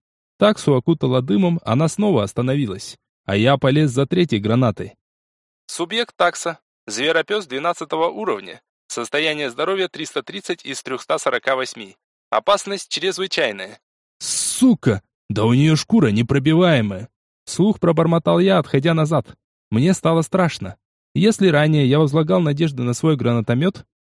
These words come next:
хорошо себя зарекомендовавший в схватке с хмырями, то сейчас мой пыл совсем остыл. Повторил процедуру перезарядки. Снова выстрелил, выбил ещё десять очков.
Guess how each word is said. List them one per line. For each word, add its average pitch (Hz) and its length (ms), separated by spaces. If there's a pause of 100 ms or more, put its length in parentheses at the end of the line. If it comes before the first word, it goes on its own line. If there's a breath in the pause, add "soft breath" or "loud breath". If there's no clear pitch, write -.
хорошо 214 360
себя 175 300
зарекомендовавший 165 920
в - 40
схватке 160 420
с - 60
хмырями, 160 500 (400)
то 120 100
сейчас 139 440
мой 113 160
пыл 202 180
совсем 139 400
остыл. 160 380 (380)
Повторил 117 600
процедуру 160 600
перезарядки. 151 840 (280)
Снова 214 420
выстрелил, 165 640 (240)
выбил 175 400
ещё 202 240
десять 170 320
очков. 123 480